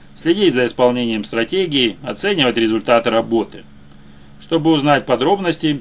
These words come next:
переходите в моего бота Telegram. К исполнению таких базовых задач, как написание, написание Т З копирайтеру или дизайнеру, кстати, тоже справится такой ваш директор по маркетингу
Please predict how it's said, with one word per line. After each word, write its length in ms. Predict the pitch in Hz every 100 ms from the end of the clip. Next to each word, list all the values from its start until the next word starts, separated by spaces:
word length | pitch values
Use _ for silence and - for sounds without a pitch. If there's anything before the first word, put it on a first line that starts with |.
| -
переходите 600 | 165 185 151 143 160 127
в 20 |
моего 380 | 120 123 127 123
бота 320 | 107 107 107
Telegram. 540 | 101 104 101 98 87 - - - - - - - - - - -
К 40 |
исполнению 520 | 110 156 226 240 170
таких 400 | - 131 170 139
базовых 480 | 117 131 117 117 110
задач, 400 | 117 117 135 123
как 180 | 120 107
написание, 720 | 113 120 113 127 117 107 101 104
написание 640 | 120 120 120 - 127 113 107
Т 180 | 127 113
З 180 | 120 113
копирайтеру 840 | 110 110 104 151 170 139 127 -
или 200 | 135 127
дизайнеру, 680 | 120 120 123 123 117 113 107 - - - -
кстати, 420 | - 196 202 - 160
тоже 420 | - 143 151 151
справится 580 | - 117 117 113 - 110
такой 360 | 107 - 117
ваш 240 | 110 110 95
директор 480 | 104 98 95 101 -
по 140 | 107
маркетингу 640 | 104 101 104 95 90 95